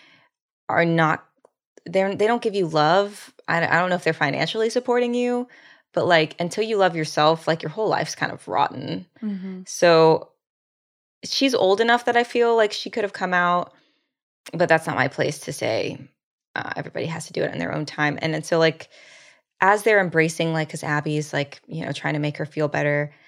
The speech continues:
Speaker 1: Sloane walks in on Harper and Abby, and, um,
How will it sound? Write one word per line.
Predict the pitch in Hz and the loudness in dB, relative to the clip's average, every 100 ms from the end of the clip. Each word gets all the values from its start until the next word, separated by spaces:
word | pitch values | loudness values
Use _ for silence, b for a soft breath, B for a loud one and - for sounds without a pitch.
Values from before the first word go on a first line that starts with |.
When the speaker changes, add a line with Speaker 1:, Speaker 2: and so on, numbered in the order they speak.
| b | b
Speaker 1:
Sloane | - - 170 160 | -10 -2 0 0
walks | 147 - | -2 -4
in | 147 147 - | -4 -2 -4
on | - 147 | -6 -6
Harper | 143 - | -6 -6
and | 139 | -10
Abby, | - 139 - - 170 _ _ _ _ _ _ _ - | -8 -10 -10 -10 -12 _ _ _ _ _ _ _ -12
and, | - - 78 - | -10 -8 -10 -10
um, | - 87 65 | -8 -6 -8